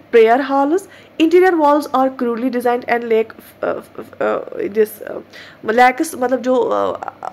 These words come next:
अंदर से वो नक्काशी की जाती है, अ, fineness। Vihar were the residential halls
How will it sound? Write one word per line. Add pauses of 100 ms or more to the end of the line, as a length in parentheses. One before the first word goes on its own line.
(120)
अंदर
से
वो
नक्काशी
की
जाती
है, (340)
अ,
fineness। (400)
Vihar
were
the
residential
halls